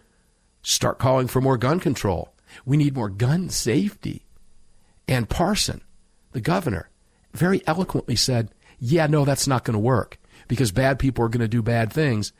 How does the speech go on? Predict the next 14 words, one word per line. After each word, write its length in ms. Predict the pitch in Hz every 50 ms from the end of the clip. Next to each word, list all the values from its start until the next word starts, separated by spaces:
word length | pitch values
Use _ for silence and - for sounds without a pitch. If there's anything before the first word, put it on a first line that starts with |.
| - - -
and 120 | - 117 117
they 60 | 117
will 100 | 113 113
always 340 | - 120 123 123 123 117 -
get 140 | 123 113
their 100 | - 120
hands 260 | 104 120 120 117 104 113
on 120 | 113 107
a 40 | 101
gun." 340 | 98 135 156 139 - - - _ _ _ _ _ _ - -
The 100 | - 180
left 240 | 170 185 185 175 -
knows 300 | 175 180 202 233 226 175
that. 320 | 156 104 82 - - _